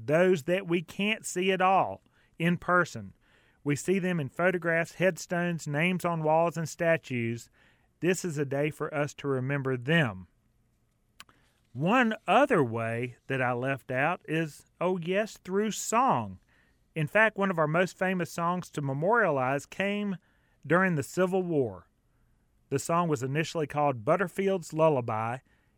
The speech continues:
and it came about July second, eighteen sixty-two, just after the Battle of Richmond. Union Brigadier General Daniel Adams Butterfield and his brigade bugler, Oliver Norton, went to work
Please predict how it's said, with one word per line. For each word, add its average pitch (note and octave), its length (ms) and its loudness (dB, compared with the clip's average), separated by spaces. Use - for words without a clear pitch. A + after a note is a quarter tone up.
and D#3+ 120 0
it F#3+ 140 -4
came C4 400 -4
about E3+ 520 0
July C#3+ 420 -2
second, E3 480 -6
eighteen F3 540 -4
sixty-two, D#3+ 880 -4
just G#3 340 0
after E3 340 -4
the C3+ 120 -6
Battle D3 420 0
of C#3 140 -6
Richmond. A#2+ 480 -6
Union F3+ 480 2
Brigadier E3 500 2
General D#3 380 0
Daniel F3 480 0
Adams F3 420 0
Butterfield D3 640 2
and F3 160 0
his E3+ 240 2
brigade E3 580 0
bugler, D#3+ 600 0
Oliver F3+ 380 2
Norton, E3+ 420 -2
went G3 180 -2
to A3 80 -2
work F#3+ 400 2